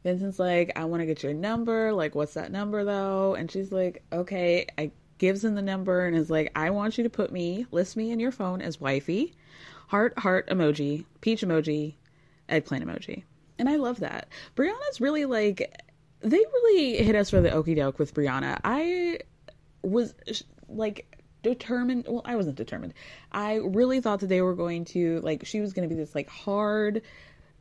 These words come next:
by the book nerd, frankly, but I really like her. I think she's got, like, a really good spirit to her. They're really,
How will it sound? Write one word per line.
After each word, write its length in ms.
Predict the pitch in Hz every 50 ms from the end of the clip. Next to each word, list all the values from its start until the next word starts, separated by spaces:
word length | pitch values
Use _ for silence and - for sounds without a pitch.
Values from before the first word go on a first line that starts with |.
| _ _ - -
by 260 | 185 180 185 190 190
the 140 | 185 190 180
book 580 | - 175 175 170 170 170 170 165 - - - - - - - - - _ - - - - - -
nerd, 540 | 196 196 185 170 151 147 151 156 160 175 170 - -
frankly, 500 | - - 160 143 143 - 156 151 151 160
but 240 | 175 233 233 - -
I 60 | 269
really 320 | 302 320 349 392 427 427
like 240 | 349 339 381 440 - -
her. 260 | - 160 - - - -
I 140 | - 226 233
think 160 | 294 320 302
she's 160 | - 311 285
got, 200 | - 302 294 269
like, 160 | 254 254 254 247
a 80 | 240
really 240 | 220 208 214 233 240
good 320 | 220 226 220 220 214 214
spirit 460 | - - - 208 196 196 208 202 - -
to 180 | - 208 202
her. 280 | 202 196 190 190 196 - -
They're 200 | 233 247 285 294
really, 540 | 247 247 277 302 320 330 330 330 320 320